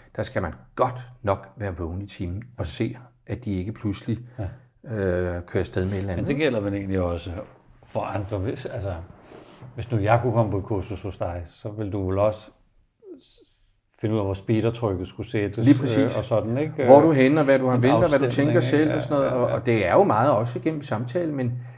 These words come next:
Speaker 1: men, men den eksistentielle samtale, man føler, man virkelig får snakket sammen om nogle ting, og mærker hinanden,
Speaker 2: Ja.
Speaker 1: og siger, "Nå, du er derhen, okay."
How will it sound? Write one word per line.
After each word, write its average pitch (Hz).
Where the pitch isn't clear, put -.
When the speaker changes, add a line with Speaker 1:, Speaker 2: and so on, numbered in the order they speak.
Speaker 1:
men, 110
men 110
den 107
eksistentielle -
samtale, 98
man 95
føler, 117
man 101
virkelig 101
får -
snakket 90
sammen -
om 95
nogle 90
ting, 104
og 98
mærker 85
hinanden, 90
Speaker 2:
Ja. 95
Speaker 1:
og 90
siger, -
"Nå, 92
du 117
er 120
derhen, 98
okay." 104